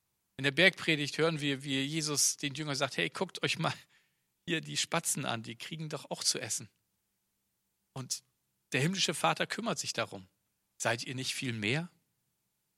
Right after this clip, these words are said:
Wir haben einen großzügigen und großartigen Gott.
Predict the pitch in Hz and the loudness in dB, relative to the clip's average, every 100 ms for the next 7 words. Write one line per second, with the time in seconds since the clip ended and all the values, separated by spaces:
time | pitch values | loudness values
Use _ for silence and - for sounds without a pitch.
0 | _ _ _ _ _ _ _ _ _ - | _ _ _ _ _ _ _ _ _ -4
1 | 123 135 117 113 117 123 - 117 98 98 | -2 0 -2 -2 -2 0 0 -2 -4 -8
2 | 104 101 107 110 110 - 104 - 117 98 | -10 -12 -12 -8 -6 -4 -6 -8 -12 -8
3 | 95 - - | -8 -8 -16